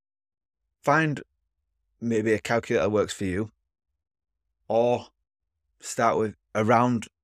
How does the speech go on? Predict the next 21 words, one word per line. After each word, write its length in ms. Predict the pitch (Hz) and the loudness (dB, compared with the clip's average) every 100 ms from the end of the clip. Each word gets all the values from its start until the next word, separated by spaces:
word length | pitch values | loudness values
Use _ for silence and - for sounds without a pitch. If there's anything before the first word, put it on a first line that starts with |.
| _ | _
a 80 | 101 | -4
number 420 | 107 107 101 101 - _ _ _ - | 0 2 2 0 -2 _ _ _ -4
that 140 | 98 | -2
you 80 | 107 | -2
know 180 | 110 104 | -2 -4
should 180 | - 98 | -4 -4
be 80 | |
right 260 | 98 95 - | 0 0 -2
for 100 | 101 | -6
you. 320 | 82 87 101 _ _ _ _ _ | -6 -6 -10 _ _ _ _ _
Test 340 | - 127 - 131 | -6 -4 0 2
it, 180 | 135 127 - _ | 2 0 -16 _
see, 480 | - - 107 104 104 _ _ _ _ _ _ _ _ _ - | -10 -4 -2 -2 -4 _ _ _ _ _ _ _ _ _ -4
track 300 | - - - | 0 0 -2
accurately, 680 | 101 - 107 98 - 95 107 _ _ _ _ _ | -6 -4 -6 -6 -6 -10 -10 _ _ _ _ _
and 220 | 104 101 107 | -6 0 4
then 320 | 113 113 110 _ _ _ _ _ | 4 4 -6 _ _ _ _ _
tinker 260 | - 139 143 | -2 0 0
it 140 | 135 | 0
from 180 | 135 123 | 0 0
there. 300 | 107 95 | -2 -4